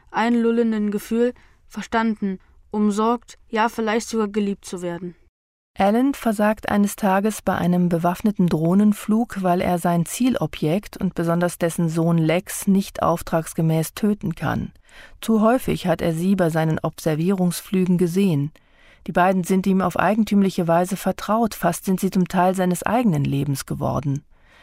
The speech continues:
Speaker 2: Es wird deutlich, auf welcher Seite Sutcliffe steht.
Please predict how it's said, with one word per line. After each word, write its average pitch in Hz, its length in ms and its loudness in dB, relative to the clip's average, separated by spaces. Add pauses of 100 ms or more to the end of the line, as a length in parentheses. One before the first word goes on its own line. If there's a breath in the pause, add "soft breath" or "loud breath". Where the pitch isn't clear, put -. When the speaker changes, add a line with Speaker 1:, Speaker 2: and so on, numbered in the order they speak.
(460 loud breath)
Speaker 2:
Es 233 140 0
wird 233 120 0
deutlich, 254 380 2
auf 196 140 -2
welcher 214 300 0
Seite 185 360 0
Sutcliffe - 580 -4
steht. - 460 -2